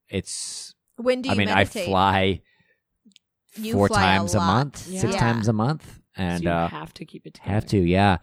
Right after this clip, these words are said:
Speaker 1: Um, so I meditate as soon as I sit down. I find my seat. I usually try to get window or aisle next to other people so people aren't gonna interrupt me. I put the headphones on. I have an app. It's called Headspace. Um,
Speaker 2: I've
Speaker 1: where
Speaker 2: heard of
Speaker 3: I
Speaker 2: that
Speaker 3: love
Speaker 2: app.
Speaker 3: Headspace.
Speaker 1: Amazing, yeah.
Speaker 3: I've used it too.
Speaker 1: And I literally put it for thirty minutes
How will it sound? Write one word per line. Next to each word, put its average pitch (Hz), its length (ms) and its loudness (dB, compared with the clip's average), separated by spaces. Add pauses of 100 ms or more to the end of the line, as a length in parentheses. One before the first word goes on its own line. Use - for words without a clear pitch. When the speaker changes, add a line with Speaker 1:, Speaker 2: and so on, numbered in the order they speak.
(280)
Speaker 1:
Um, 101 260 0
so 104 360 6
I 101 140 2
meditate 98 320 0
as 98 60 0
soon 98 120 -4
as 98 60 0
I 113 60 2
sit 113 180 -2
down. 110 280 0 (120)
I 82 100 -8
find 92 240 -2
my 95 80 0
seat. - 400 0 (400)
I - 60 -6
usually 95 200 -4
try 98 160 -2
to 92 80 -2
get 92 260 -2 (160)
window 110 440 4
or 95 160 4
aisle 101 420 4
next 95 260 -2
to - 100 -2
other 98 120 0
people 101 240 -4
so 95 160 -2
people 92 200 -2
aren't 90 140 0
gonna 95 100 -2
interrupt 92 340 2
me. 104 220 0 (380)
I - 80 -10
put 95 200 0
the 107 80 4
headphones 98 440 2
on. 90 280 -2
I 87 80 -2
have 101 100 -2
an 90 60 -8
app. 78 280 -8
It's - 100 -16
called 78 200 -10
Headspace. 82 640 -4 (400)
Um, 87 420 -4
Speaker 2:
I've 208 80 -2
Speaker 1:
where 226 100 4
Speaker 2:
heard 330 80 -4
of 427 60 -4
Speaker 3:
I 208 80 0
Speaker 2:
that 208 120 -2
Speaker 3:
love 214 200 2
Speaker 2:
app. 214 60 -4 (160)
Speaker 3:
Headspace. 190 220 6
Speaker 1:
Amazing, 165 320 0
yeah. 92 120 2
Speaker 3:
I've 87 60 -2
used 156 200 -8
it - 120 -10
too. - 60 -8
Speaker 1:
And 95 80 2
I 95 60 6
literally 107 300 6
put 113 180 4
it 113 120 2
for 98 120 -4
thirty 92 320 2
minutes 113 540 -2